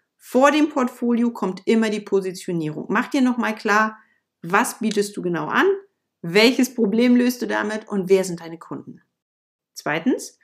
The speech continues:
wenn du das gemacht hast, dann entscheide, welche Arbeiten zu dieser Positionierung passen und schmeiß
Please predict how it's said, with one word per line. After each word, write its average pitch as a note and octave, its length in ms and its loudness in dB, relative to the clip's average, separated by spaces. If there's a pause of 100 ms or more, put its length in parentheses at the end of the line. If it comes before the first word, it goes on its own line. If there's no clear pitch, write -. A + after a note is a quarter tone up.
(260)
wenn A3 140 6
du A3 80 6
das C4 160 4
gemacht A3+ 400 0
hast, C#4 260 -6
dann C4+ 300 4
entscheide, A3 680 -2
welche A3 380 0
Arbeiten A3 500 -2
zu - 140 -16
dieser C#4+ 180 2
Positionierung B3 720 2
passen - 340 -6
und A3+ 100 4
schmeiß C#4 300 0